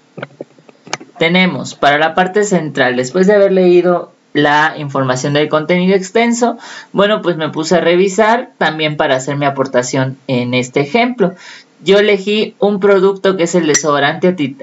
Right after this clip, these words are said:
antitranspirante. ¿Cuál es el funcionamiento que encontré del desodorante antitranspirante? Bueno, iba a decir básicamente, pero pues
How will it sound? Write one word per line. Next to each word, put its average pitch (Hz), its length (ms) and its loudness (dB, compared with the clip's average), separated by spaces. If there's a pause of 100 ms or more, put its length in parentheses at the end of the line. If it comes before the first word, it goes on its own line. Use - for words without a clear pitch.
antitranspirante. 135 1400 -2 (260)
¿Cuál 226 200 2
es 254 100 -4
el 247 100 0
funcionamiento 180 760 0
que 151 80 -4
encontré 139 720 -2
del 135 260 2
desodorante 135 640 0
antitranspirante? 185 880 0
Bueno, 139 300 -2 (1400)
iba 156 180 4
a 147 80 2
decir 135 260 -2
básicamente, 196 800 -2
pero 143 320 -2
pues 127 340 -2